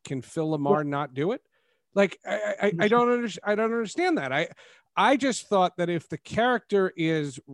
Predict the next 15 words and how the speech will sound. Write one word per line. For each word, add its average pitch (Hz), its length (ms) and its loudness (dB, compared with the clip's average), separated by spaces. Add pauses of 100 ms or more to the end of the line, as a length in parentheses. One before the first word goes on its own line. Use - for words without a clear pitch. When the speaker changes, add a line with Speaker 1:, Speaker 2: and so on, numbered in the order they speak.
(240)
Speaker 1:
in 202 120 -2
essence, 202 440 0
raceless, - 880 -10 (340)
it's 160 80 -4
Speaker 2:
Right. 147 60 4
Speaker 1:
not 302 160 4
how 285 160 4
they're 254 160 4
drawn. 170 500 0 (560)
It's, - 380 -4
it's 180 240 -2
what 175 400 0
their 175 160 0
character 254 540 -2 (200)
is. - 160 -20